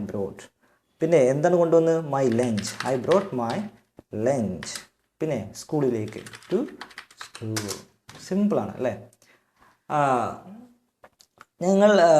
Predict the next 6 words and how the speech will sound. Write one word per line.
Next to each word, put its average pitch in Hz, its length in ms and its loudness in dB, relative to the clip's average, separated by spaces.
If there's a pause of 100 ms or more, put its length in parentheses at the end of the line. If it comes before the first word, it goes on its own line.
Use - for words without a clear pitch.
(400)
ഹോളിഡേയ്സിന്, 175 800 6 (800)
ഞങ്ങളുടെ 160 340 2
ഹോളിഡേയ്സിന് 151 580 4
വേണ്ടിയിട്ട് 147 380 -2
നമ്മൾ 147 160 0 (420)
എവിടേക്ക് 135 280 0